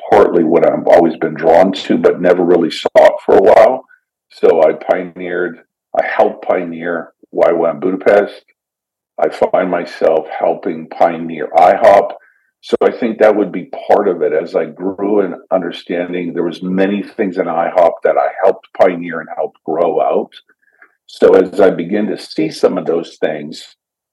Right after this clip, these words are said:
um, then that going and starting in our living room in Brazil was an adventure, not something I was afraid of. Now, of course, it's, you know, there's some, "Oh, I don't know if it's gonna work," but so that would be one way I would answer it,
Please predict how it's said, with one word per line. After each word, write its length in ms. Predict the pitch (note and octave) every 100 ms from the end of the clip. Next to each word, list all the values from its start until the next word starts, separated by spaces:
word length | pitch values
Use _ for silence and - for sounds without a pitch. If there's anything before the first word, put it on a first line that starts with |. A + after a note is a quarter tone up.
| _
um, 460 | G2 F2+ - - - -
then 560 | G#2+ A2+ A2 G2 F2+ - _ _ _ _
that 560 | - F2 F2 F#2 F2+ - - _ -
going 480 | F2+ G2+ F#2+ G#2+ G2+
and 140 | F2+
starting 520 | - - G2 F#2+ F#2+
in 100 | F2+
our 120 | E2+ D#2+
living 380 | F2 F#2+ F#2
room 280 | E2+ E2 D#2+
in 200 | - E2+
Brazil 880 | D#2 D#2+ - - F#2 F2+ D#2 - - _ _ _ _ _
was 480 | F#2+ F2+ F2+ F2 E2 F2 _
an 140 | F#2 F2
adventure, 760 | D#2+ D2 - F#2+ G2 - E2+
not 220 | E2+ E2+
something 440 | - F#2 D#2+ F2 E2
I 60 |
was 100 | D2
afraid 600 | D2 - - F2+ D2+ C#2+
of. 240 | - - - _ _ _ _ -
Now, 80 | D#2
of 60 | -
course, 320 | - F2+ E2 F#2
it's, 240 | F#2 -
you 100 | F#2
know, 100 | E2
there's 220 | D#2+ D#2
some, 160 | - -
"Oh, 300 | G2+ C#3+ C3+
I 120 | G#2
don't 160 | F#2+ G2
know 140 | F#2+
if 80 | F#2
it's 100 | F#2
gonna 160 | G2 E2+
work," 460 | F#2 F#2+ F2+ - -
but 220 | E2 - - _ _ _
so 140 | - A2
that 140 | C3
would 140 | C#3+ A#2
be 80 |
one 320 | G2+ F#2 G#2 G2+
way 180 | F2+
I 80 | E2+
would 240 | E2 D#2+ D#2+
answer 480 | D2+ D#2 - D2+
it, 140 | -